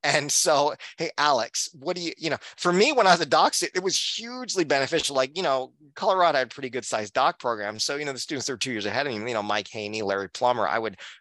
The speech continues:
bombard them like, "Hey, how do you, ha-," you know, even simple stuff like, "Look, you know, th-, there's this, this weird thing that happens," or, you know, "How do I deal with this professor?" Or, you know,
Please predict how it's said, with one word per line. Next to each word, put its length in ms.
bombard 560
them 120
like, 220
"Hey, 160
how 220
do 80
you, 80
ha-," 100
you 60
know, 80
even 220
simple 300
stuff 280
like, 260
"Look, 300
you 120
know, 460
th-, 200
there's 280
this, 260
this 200
weird 280
thing 180
that 120
happens," 500
or, 160
you 120
know, 100
"How 200
do 100
I 80
deal 260
with 140
this 160
professor?" 500
Or, 220
you 100
know, 140